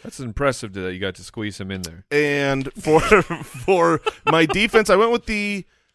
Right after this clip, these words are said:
Speaker 2: Minnesota Vikings, all the way down at twenty-two hundred. They were priced down because they are playing the Bills, and this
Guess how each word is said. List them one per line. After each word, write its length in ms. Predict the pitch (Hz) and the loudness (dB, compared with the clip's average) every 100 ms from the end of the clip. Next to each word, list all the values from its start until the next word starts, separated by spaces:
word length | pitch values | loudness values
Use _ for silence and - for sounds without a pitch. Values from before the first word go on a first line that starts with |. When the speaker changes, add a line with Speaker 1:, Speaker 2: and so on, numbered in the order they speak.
| _ - | _ -4
Speaker 2:
Minnesota 420 | 151 202 220 202 | -2 2 2 0
Vikings, 800 | 110 139 - 131 113 143 - - _ - | 0 0 0 -2 -4 -6 -12 -20 _ -12
all 360 | - 175 240 240 | 0 6 8 8
the 80 | 208 | 6
way 160 | 175 | 4
down 200 | 143 135 | 2 0
at 100 | 127 | -2
twenty-two 420 | - 147 135 131 107 | -2 -2 -2 -4 0
hundred. 420 | 170 185 170 143 | 0 2 0 -2
They 100 | 127 | -2
were 100 | 123 | -4
priced 340 | - 127 110 | -2 -4 -2
down 180 | 127 120 | -4 -4
because 220 | 113 120 104 | -4 -6 -4
they 120 | 107 | -2
are 100 | 101 | -2
playing 380 | 107 107 104 95 | -4 -4 -6 -8
the 140 | 95 | -10
Bills, 520 | 92 143 196 214 185 | -4 0 0 0 -4
and 320 | 101 110 107 | -6 -6 -8
this 440 | 98 123 - - | -6 -6 -6 -10